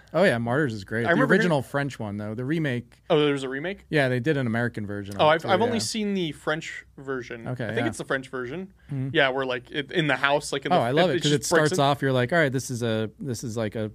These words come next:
Speaker 1: torture film. Oh, wait, no, it's a home invasion film. Oh, wait, no, it's a
Speaker 2: It,
Speaker 1: paranormal
Speaker 2: it, but now it's back to a torture
Speaker 1: monster
Speaker 2: film.
Speaker 1: film," and then it's a torture, yeah,
Speaker 2: And then it
Speaker 1: it's
Speaker 2: ends, and you're like,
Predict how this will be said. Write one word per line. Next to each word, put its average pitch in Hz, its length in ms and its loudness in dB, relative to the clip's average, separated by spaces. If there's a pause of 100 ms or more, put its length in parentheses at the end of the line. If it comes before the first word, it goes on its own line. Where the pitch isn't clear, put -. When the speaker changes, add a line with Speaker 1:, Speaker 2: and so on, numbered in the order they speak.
(160)
Speaker 1:
torture 170 380 -2
film. 120 440 -4
Oh, 156 60 -4
wait, 170 180 -2
no, 165 160 -2
it's 123 100 -8
a 117 60 -4
home 143 220 -4
invasion 147 460 -4
film. 120 300 -4
Oh, 160 60 -4
wait, 185 140 -4
no, 202 160 -2
it's 131 120 -6
a - 40 0
Speaker 2:
It, - 160 -10
Speaker 1:
paranormal 151 880 0
Speaker 2:
it, 170 100 -14
but 190 120 4
now 196 120 8
it's 165 80 0
back 202 180 6
to - 60 4
a - 40 4
torture 185 280 6
Speaker 1:
monster 175 220 4
Speaker 2:
film. 135 120 2
Speaker 1:
film," 135 320 2
and 135 100 0
then 156 80 0
it's 160 140 -4
a 175 40 -4
torture, 185 360 -4
yeah, 131 160 -2
Speaker 2:
And 160 80 4
then 170 100 6
it 170 40 4
Speaker 1:
it's 185 100 0
Speaker 2:
ends, 180 180 2
and 151 80 -6
you're 143 100 -2
like, 123 140 -2